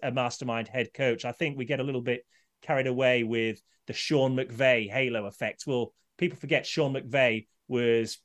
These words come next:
plying his trade lower down the ranks in the N F L long before he got picked up by the Rams, uh,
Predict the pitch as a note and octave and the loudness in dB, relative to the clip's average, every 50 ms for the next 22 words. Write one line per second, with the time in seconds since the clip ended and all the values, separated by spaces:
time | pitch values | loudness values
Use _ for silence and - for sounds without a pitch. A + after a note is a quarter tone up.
0 | _ - D#3+ C#3 C3 C3 B2+ A#2+ G#2+ - - - - C#3 C3 B2+ B2+ B2+ A#2+ G#2 | _ 0 2 2 2 2 0 -4 -6 -8 -10 -6 0 2 4 4 4 2 0 -4
1 | - _ _ _ _ C3 C3+ C#3+ C#3+ C#3 B2+ C#3 C3+ B2+ B2+ A#2 A#2+ D3 D3 C#3 | -8 _ _ _ _ 2 2 4 4 4 4 2 2 2 2 2 4 4 4 4
2 | C3 G#2+ - - A#2+ A#2 A#2+ A#2+ A#2 A#2 A2 - C#3 B2 B2 B2+ C3 D3 D3+ B2+ | 2 -2 -6 -6 -4 -2 -2 -2 -2 -2 -2 0 0 0 2 2 2 2 2 0
3 | C3+ B2+ - D3+ C3 C3 B2+ A2 B2+ B2+ - - D3+ C#3+ - - - - - C3+ | -4 -6 -4 -2 0 0 0 -2 -4 -6 -4 -8 -8 -8 -6 -6 -6 -4 -2 -4
4 | A#2+ A#2+ B2+ B2+ C3 B2+ B2 A#2+ A2+ - - _ _ _ _ _ _ - B2 A#2 | -2 -2 -2 -2 -2 -2 -2 -4 -6 -10 -14 _ _ _ _ _ _ 0 0 0